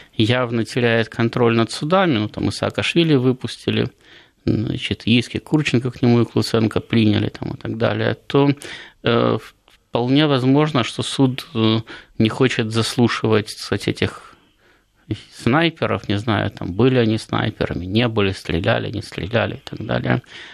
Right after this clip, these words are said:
Вот. Именно в связи с тем, что, э, показания могут быть направлены, там, не столько против украинской власти, а столько конкретно против Саакашвили.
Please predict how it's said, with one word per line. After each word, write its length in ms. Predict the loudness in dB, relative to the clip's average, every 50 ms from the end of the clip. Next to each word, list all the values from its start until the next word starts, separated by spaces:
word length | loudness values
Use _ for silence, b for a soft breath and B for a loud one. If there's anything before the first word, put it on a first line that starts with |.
| B B _
Вот. 420 | -2 0 2 2 2 0 0 0 0
Именно 260 | 2 4 4 4 2
в 60 | 0
связи 340 | 0 0 2 2 4 2 2
с 100 | 0 -2
тем, 300 | -4 -2 2 4 4 2
что, 640 | 2 -2 -6 -10 _ _ 0 2 4 4 4 2 0 B B B B B B _ _ 0
э, 280 | 2 2 4 2 2 0
показания 720 | -2 -6 -4 -2 -2 0 0 0 0 0 0 2 2 2
могут 320 | 2 2 2 0 -2 -2
быть 260 | -2 -2 -2 0 2 0
направлены, 840 | 0 0 0 -2 -2 -2 -2 -2 -2 -4 -2 0 2 0 0 -2 B B B B B B _ -8
там, 240 | -2 0 2 4
не 80 | 4 2
столько 800 | 2 0 0 0 0 0 -2 -4 -2 0 2 2 2 0 -2 -6 -8 -6 _
против 320 | 0 0 0 0 -4 -6
украинской 460 | -4 0 0 2 2 0 -2 -2 -2
власти, 280 | 0 2 0 0 0 -4
а 40 | -8
столько 380 | -6 -4 -4 -2 -2 -4 -6
конкретно 420 | -10 -8 -2 -2 -2 0 -2 -4 -6
против 260 | -6 -10 -16 -18 -20
Саакашвили. 720 | -6 -4 -4 -4 -4 -8 -10 -10 -12 -14 -18 -20 -20 -20